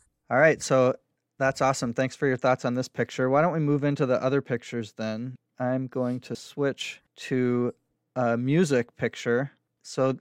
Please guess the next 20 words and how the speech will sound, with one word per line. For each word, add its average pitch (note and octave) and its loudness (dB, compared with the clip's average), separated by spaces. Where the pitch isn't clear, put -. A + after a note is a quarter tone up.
we C#3+ 0
talked D#3 2
at - -2
the D3 -4
beginning C#3+ 2
about C3 2
how B2 2
you B2 -8
had A#2 -8
been C3 -2
going D3 4
to C3+ 2
concerts, C3+ 0
had A#2+ -6
been B2+ -8
part C#3 2
of B2+ 0
the B2+ -2
music C3 -2
scene, B2+ -4